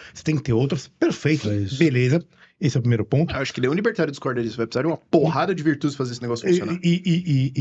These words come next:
Speaker 1: e, e a segunda coisa é o seguinte: nós estamos num momento especificamente aqui no Brasil e também na Argentina,
Speaker 2: Sem
Speaker 1: que
Speaker 2: dúvida.
Speaker 1: falta muita liberdade.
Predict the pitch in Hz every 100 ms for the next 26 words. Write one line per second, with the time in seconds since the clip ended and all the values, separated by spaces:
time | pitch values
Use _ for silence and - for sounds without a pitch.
0 | 123 127 127 - _ _ _ _ _ -
1 | 131 120 139 123 127 120 - 117 165 165
2 | - - - 143 120 175 180 123 123 131
3 | - 143 139 127 117 104 107 123 165 160
4 | - - _ _ _ _ _ - - -
5 | 123 139 - - 120 120 113 113 - 131
6 | 117 110 90 104 143 147 - 147 170 123
7 | 123 131 117 110 101 95 - 156 190 -
8 | 98 98 80 82 76 160 160 247 180 175
9 | 202 311 - 180 156